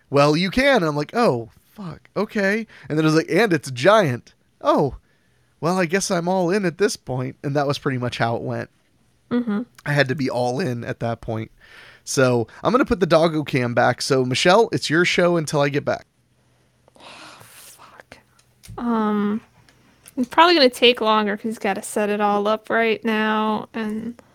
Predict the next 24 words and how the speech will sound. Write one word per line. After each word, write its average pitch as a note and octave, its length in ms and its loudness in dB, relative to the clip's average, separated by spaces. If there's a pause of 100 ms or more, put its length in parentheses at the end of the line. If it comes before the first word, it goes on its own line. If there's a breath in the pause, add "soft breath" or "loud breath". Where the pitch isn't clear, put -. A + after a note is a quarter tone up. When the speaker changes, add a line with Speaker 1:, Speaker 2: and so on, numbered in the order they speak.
(140 soft breath)
Speaker 2:
I G3 120 4
don't A#3 200 2
know, G3 280 -2
but A#3 120 0
I C4 100 6
don't C#4+ 160 2
know C4 140 2
where A#3 140 0
Gigs G3+ 360 -6
went. G3+ 380 -12 (340)
She B3+ 220 -10
was B3+ 120 -10
sitting A#3 460 -2 (560)
over G#3 240 -4
there, G#3 480 -4 (760)
there, G3 460 -8 (760)
and A3+ 200 -2
she's A3 220 -10
gone. G3+ 600 -6
And G3+ 520 -6 (1000)
I A#3+ 100 0
don't G3+ 140 -4
know, F#3+ 160 -6
guys. G3+ 720 -8